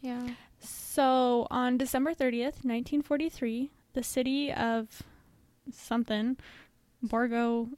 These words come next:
Speaker 2: San Lorenzo, which is different than the one that I wrote above. So I'm not sure about the geography there.
Speaker 1: Sure.
Speaker 2: But the city where they lived was bombed, and several factories were attacked, including the one that Carlo worked at, and Carlo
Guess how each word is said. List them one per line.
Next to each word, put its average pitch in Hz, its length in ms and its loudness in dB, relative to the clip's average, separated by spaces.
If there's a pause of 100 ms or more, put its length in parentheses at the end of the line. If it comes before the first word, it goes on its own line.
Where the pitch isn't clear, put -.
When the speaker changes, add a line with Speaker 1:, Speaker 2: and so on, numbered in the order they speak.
Speaker 2:
San 233 480 -2
Lorenzo, 233 580 0 (100)
which 269 160 -6
is 285 100 -4
different 427 380 -2
than 359 160 -4
the 320 80 0
one 302 180 2
that 285 140 2
I 262 80 0
wrote 254 220 0
above. - 500 -6 (200)
So - 180 -8
I'm 269 120 0
not 349 220 -6
sure 294 320 -4
about 262 260 -4
the 247 80 -4
geography 233 560 -2
there. 247 300 -4
Speaker 1:
Sure. 233 180 -4 (360)
Speaker 2:
But - 120 6
the 285 100 4
city 359 300 4
where 339 180 4
they 320 140 2
lived 247 440 0 (100)
was 233 540 2 (260)
bombed, 233 560 -2 (540)
and 247 500 2
several 277 340 4
factories 269 480 0
were 285 100 2
attacked, - 680 -2
including 240 680 0
the 233 140 0
one 226 200 0
that 220 140 -4
Carlo 214 360 0
worked 220 280 -8
at, 247 180 -8 (680)
and 240 140 0
Carlo 220 640 -2